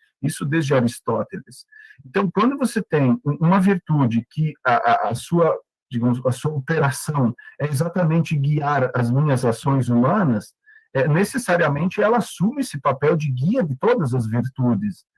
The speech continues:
é, e, e de mãe, inclusive, das virtudes, né, Denetrix Virtutum. Então, ela tem uma, uma relevância capital aqui na ética tomista, e, é, eu gostaria de puxar isso também para a questão política, porque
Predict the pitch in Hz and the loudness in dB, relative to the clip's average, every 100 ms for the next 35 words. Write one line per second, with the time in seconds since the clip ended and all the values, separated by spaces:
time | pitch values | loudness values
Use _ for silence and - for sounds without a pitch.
0 | _ - _ - 120 120 120 139 135 123 | _ -20 _ -4 0 2 0 0 -2 -2
1 | 131 131 151 233 233 139 107 131 131 127 | 0 2 2 2 2 0 -2 -2 -2 -2
2 | 143 127 113 110 127 123 220 151 113 117 | -2 -2 -2 -2 -2 -2 0 0 0 0
3 | 113 135 143 127 - 120 - 117 123 123 | 0 0 0 -2 -4 -8 -6 -4 -4 -4
4 | 113 107 - - - _ _ _ _ 120 | -6 -6 -6 -14 -14 _ _ _ _ -2
5 | 147 190 190 - 170 220 214 - 147 135 | 0 0 0 -2 0 2 2 0 -6 -8
6 | 135 139 131 135 123 117 185 - - - | -2 0 0 -2 -2 -2 -4 -4 -6 -6
7 | - 127 185 196 135 - 135 127 127 - | -8 -4 0 2 2 -2 -4 -2 -2 -4
8 | - - 202 160 156 190 - - - _ | -8 -4 -2 -2 -2 -4 -8 -14 -14 _
9 | - 175 254 - _ _ _ - 147 151 | -6 -2 -2 -6 _ _ _ -8 -4 -4
10 | 156 180 185 175 160 170 170 _ - 196 | 0 0 0 -2 -2 -4 -8 _ -4 -4
11 | - - 170 143 143 - 143 131 131 147 | -4 -2 0 2 0 -2 -4 -2 0 0
12 | 143 135 131 - 131 131 165 127 123 - | -4 -4 -6 -2 -2 0 0 2 0 -2
13 | - 165 156 131 135 | -6 -6 -6 -6 -4